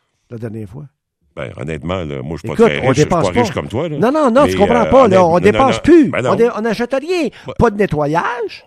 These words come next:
Speaker 2: Non.
Speaker 1: Pas de, pas de, pas de restaurant.
Speaker 2: Pas de gugus.
Speaker 1: Pas de gugus, pas de, de, de, écoute, euh,
Speaker 2: Moi aussi,
Speaker 1: écoute,
Speaker 2: je
Speaker 1: il y a
Speaker 2: regarde mes retraits bancaires, là, c'est, euh, ou ben
Speaker 1: Rien.
Speaker 2: donc, I G A, Super C, euh,
Speaker 1: C'est ça, moi aussi.
Speaker 2: euh, Marché Tachereau, euh,
Speaker 1: Voilà.
Speaker 2: c'est, c'est, euh,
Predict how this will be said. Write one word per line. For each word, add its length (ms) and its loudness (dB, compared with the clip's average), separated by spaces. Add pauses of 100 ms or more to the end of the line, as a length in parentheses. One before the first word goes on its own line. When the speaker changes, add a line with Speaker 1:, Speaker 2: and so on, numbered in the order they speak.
(120)
Speaker 2:
Non. 320 -4 (160)
Speaker 1:
Pas 160 4
de, 120 0 (240)
pas 160 -4
de, 140 -2
pas 200 -2
de 100 -2
restaurant. 540 -4 (340)
Speaker 2:
Pas 100 -4
de 60 -8
gugus. 680 -4 (300)
Speaker 1:
Pas 140 4
de 140 2
gugus, 500 -2
pas 180 -2
de, 140 2
de, 180 0
de, 180 -2 (680)
écoute, 360 -4
euh, 100 -10 (380)
Speaker 2:
Moi 120 -4
aussi, 140 -4
Speaker 1:
écoute, 80 0
Speaker 2:
je 40 0
Speaker 1:
il 40 2
y 20 4
a 40 -2
Speaker 2:
regarde 240 0
mes 160 0
retraits 260 -2
bancaires, 460 -2
là, 140 -4
c'est, 360 -8
euh, 300 -6 (280)
ou 80 -10
ben 160 -2
Speaker 1:
Rien. 40 -2
Speaker 2:
donc, 120 4
I 300 4
G 320 -4
A, 300 -4
Super 480 -6
C, 420 -6
euh, 60 -2
Speaker 1:
C'est 120 4
ça, 240 0
moi 120 4
aussi. 200 0
Speaker 2:
euh, 200 0
Marché 420 -4
Tachereau, 680 -4
euh, 280 -4
Speaker 1:
Voilà. 260 0
Speaker 2:
c'est, 140 -4
c'est, 100 -6
euh, 220 -6